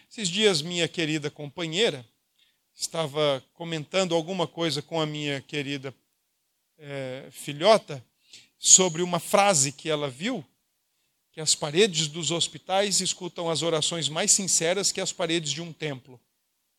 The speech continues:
Foi isso? As paredes dos hospitais escutam as orações mais sinceras que as paredes de um templo. E geralmente nós, nas nossas angústias,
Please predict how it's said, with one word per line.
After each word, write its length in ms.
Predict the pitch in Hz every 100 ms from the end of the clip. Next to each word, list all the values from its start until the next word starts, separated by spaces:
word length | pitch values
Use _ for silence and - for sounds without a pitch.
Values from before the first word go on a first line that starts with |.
| _ _ _ _ _
Foi 240 | - 151
isso? 320 | 180 - - _ _ _ _ _ _ _ _ _ _ _ _ _ _ _ _ -
As 80 | -
paredes 480 | 139 135 202 180
dos 220 | 165 202 165
hospitais 600 | 190 - 156 185 202 175
escutam 540 | - - 196 196 180
as 140 | 175
orações 480 | 170 170 160 175 156
mais 280 | 147 170 240
sinceras 760 | 262 254 - 160 147 139 - - _ _ _
que 80 | 180
as 140 | 165
paredes 500 | - 160 151 147 139
de 100 | 139
um 120 | 156
templo. 540 | 127 151 143 123 127 120 _ _ _ _ _ _ _ _ _ _ _ _ - - - - _ - - _
E 80 | 196
geralmente 600 | 226 311 160 180 214 160
nós, 760 | 165 180 175 135 - - - - _ _ _ _
nas 240 | 175 175
nossas 420 | 139 156 - 156 131
angústias, 880 | 135 135 214 - - 131 - -